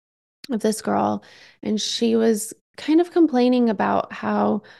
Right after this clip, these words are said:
no matter what she did, it was never enough. Whatever trend she tried, whatever diet she was on, how hard she worked, um, she felt like she was always overlooked. And she said, "I will never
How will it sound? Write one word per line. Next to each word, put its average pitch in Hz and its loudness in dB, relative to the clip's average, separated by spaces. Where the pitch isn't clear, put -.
no 240 4
matter 262 4
what 220 2
she 233 -2
did, 196 2
it 180 2
was 202 -2
never 185 -2
enough. - -2
Whatever 185 -2
trend 262 2
she 247 -4
tried, 226 0
whatever 170 -4
diet 226 2
she - 0
was 214 0
on, 208 -2
how 180 -6
hard 214 -2
she 220 -2
worked, 202 -2
um, 196 -4
she 226 -6
felt 208 0
like 220 -2
she - -6
was 202 -2
always 208 -2
overlooked. - -8
And 196 -2
she - -8
said, 190 -6
"I - -4
will 202 -4
never 202 -4